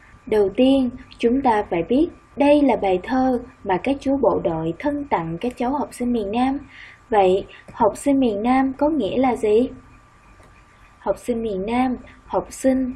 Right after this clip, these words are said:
là con em cán bộ, nhân dân miền Nam ra miền Bắc, học ở các trường nội trú trong thời kỳ nước ta bị chia cắt, năm một nghìn chín trăm năm mươi bốn đến năm một nghìn chín trăm bảy mươi lăm. Bên cạnh đó, các em vẫn chưa hiểu đi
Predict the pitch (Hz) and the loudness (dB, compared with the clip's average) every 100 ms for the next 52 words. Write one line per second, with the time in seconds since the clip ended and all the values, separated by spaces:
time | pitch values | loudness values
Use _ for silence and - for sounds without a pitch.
0 | - 202 180 175 226 226 - 226 220 220 | -8 -4 -4 -4 -4 -4 -4 -4 -4 -2
1 | 220 285 240 175 175 180 - _ 254 294 | 0 0 -2 -2 -4 -6 -16 _ 0 0
2 | 294 294 285 233 196 226 254 247 247 254 | 4 4 4 0 -2 0 0 0 0 0
3 | 240 185 175 285 - - _ - 196 - | 0 -4 -4 -6 -8 -20 _ -4 -4 0
4 | 185 185 202 - 208 175 165 165 - 208 | -2 0 0 2 0 0 -2 -4 0 0
5 | 262 339 269 226 - 185 180 165 180 254 | 0 0 -2 -2 -4 -4 -2 -2 -4 -8
6 | - 180 - 175 - 233 233 - - - | -4 -2 -2 -6 -4 -4 0 0 -2 -16
7 | - - 285 294 254 208 190 180 170 226 | -20 -8 0 2 0 0 -2 -2 -2 -4
8 | 302 262 233 220 220 196 202 240 320 196 | 0 0 0 -2 -2 0 0 0 -6 -2
9 | 214 226 320 294 277 - 190 175 165 190 | 0 0 -2 -2 -2 -2 -2 -4 -4 -6
10 | 254 269 233 214 165 202 240 247 233 - | -4 -2 -4 -4 -6 -4 0 0 0 -8
11 | _ - - - 247 240 185 170 196 208 | _ -20 -10 0 0 0 -2 -2 -4 -4
12 | 262 - - - 294 294 - 214 202 196 | -6 -8 -18 -2 0 0 0 0 0 -4
13 | 190 175 214 269 247 208 180 226 240 - | -4 -4 0 0 0 0 -2 -2 -4 -16
14 | 302 285 | 0 2